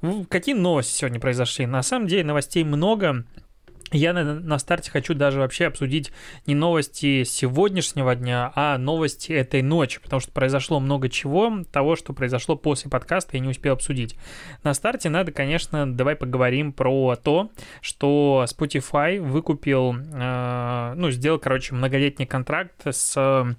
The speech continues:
крупнейшим подкастом, который вообще существует в мире, это Джо Роган. Э, его подкаст, он сам, это, в общем, недостоверная информация, но вряд ли ему стоит врать.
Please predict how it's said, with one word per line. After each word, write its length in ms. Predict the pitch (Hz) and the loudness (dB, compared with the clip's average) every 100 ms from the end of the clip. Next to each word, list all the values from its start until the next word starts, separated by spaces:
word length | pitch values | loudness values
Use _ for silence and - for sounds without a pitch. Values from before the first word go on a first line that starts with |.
| _ _ - | _ _ -8
крупнейшим 680 | - 139 147 151 - 131 | -6 -2 0 0 0 0
подкастом, 560 | 120 135 - 147 - 139 | 0 -2 -2 -4 -4 -6
который 220 | 127 127 | -4 -2
вообще 200 | 117 131 | -2 -2
существует 680 | - 135 - - 131 123 - - - - - - - | 0 -2 -2 -2 0 0 -2 -18 -20 -20 -20 -20 -8
в 100 | - | 0
мире, 360 | 156 165 196 254 | 4 4 2 2
это 200 | 165 147 | 2 0
Джо 300 | 131 156 147 | 0 2 4
Роган. 440 | 139 135 175 233 - | 4 2 0 0 -4
Э, 240 | 143 143 139 | -2 0 2
его 180 | 139 156 | 2 2
подкаст, 460 | 151 - 196 226 | 0 0 0 0
он 140 | 170 147 | 0 0
сам, 380 | - 156 123 - - - - - | 0 0 -2 -6 -16 -16 -10 -2
это, 200 | 147 156 | 2 4
в 20 | |
общем, 240 | 135 - | 2 2
недостоверная 560 | 147 135 - 151 135 123 | 2 2 2 0 2 -2
информация, 600 | 123 160 254 - 190 139 | 0 0 0 0 0 2
но 300 | 139 147 127 | 2 2 4
вряд 240 | 131 135 | 2 2
ли 60 | 127 | 0
ему 180 | 123 123 | -2 -2
стоит 320 | - 127 - | 0 0 2
врать. 280 | 139 196 | 0 0